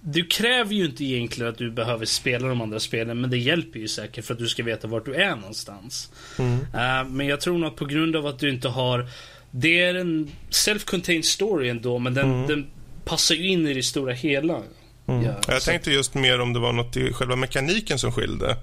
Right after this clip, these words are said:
Speaker 1: Alltså, jag tror
Speaker 2: I
Speaker 1: inte, jag
Speaker 2: han-
Speaker 1: tror inte det är så stor skillnad egentligen, men jag tror att, ehm, på grund av att du inte spelar som en super soldier så är det möjligtvis att det, det känns lite mer down to earth på något
Speaker 2: Mm.
Speaker 1: sätt. Även om det <laughs> kanske inte... Har man spelat de andra spelen så är det nog inte så jätteskillnad direkt. Men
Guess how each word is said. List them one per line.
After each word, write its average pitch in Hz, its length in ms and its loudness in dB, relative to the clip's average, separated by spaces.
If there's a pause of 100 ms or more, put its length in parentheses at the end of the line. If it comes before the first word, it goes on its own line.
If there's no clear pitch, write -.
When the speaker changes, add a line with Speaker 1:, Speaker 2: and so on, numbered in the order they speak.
(120)
Speaker 1:
Alltså, 240 240 0
jag 269 80 0
tror 269 160 2
Speaker 2:
I - 20 4
Speaker 1:
inte, 247 140 4
jag - 60 6
Speaker 2:
han- 220 100 2
Speaker 1:
tror 247 160 0
inte 220 140 -4
det 214 60 2
är - 20 2
så - 140 2
stor 185 220 2
skillnad 185 480 -2
egentligen, 120 640 -2
men 131 80 2
jag 143 120 0
tror 185 200 2
att, - 240 -4 (260)
ehm, 131 540 2 (640)
på 185 120 0
grund 185 360 0
av 151 100 2
att 131 100 0
du 139 100 0
inte 123 140 -2
spelar 120 260 0
som 120 160 -4
en 110 60 -2
super - 260 -2
soldier 120 420 0
så - 120 -2
är 110 100 0
det 110 60 -2
möjligtvis 113 520 -2
att 117 100 -6
det, 113 200 0
det 123 240 -4
känns 123 500 0
lite 117 240 -2
mer 110 160 0
down 110 280 -4
to 131 100 -6
earth 127 320 -4 (160)
på - 60 -20
något - 120 -8 (120)
Speaker 2:
Mm. 131 180 -2
Speaker 1:
sätt. - 120 -6
Även 123 280 -2
om 120 140 0
det 123 80 -4 (140)
<laughs> - 140 -20
kanske - 280 -2
inte... 117 280 -4
Har - 280 -2
man 131 120 -4
spelat 135 280 0
de 131 100 -2
andra 123 160 0
spelen 107 340 -4
så 107 100 -2
är 101 80 -2
det 104 60 -4
nog 101 220 -4
inte 98 160 -8
så - 160 -8
jätteskillnad 104 800 -6
direkt. 104 380 -12
Men 104 200 -4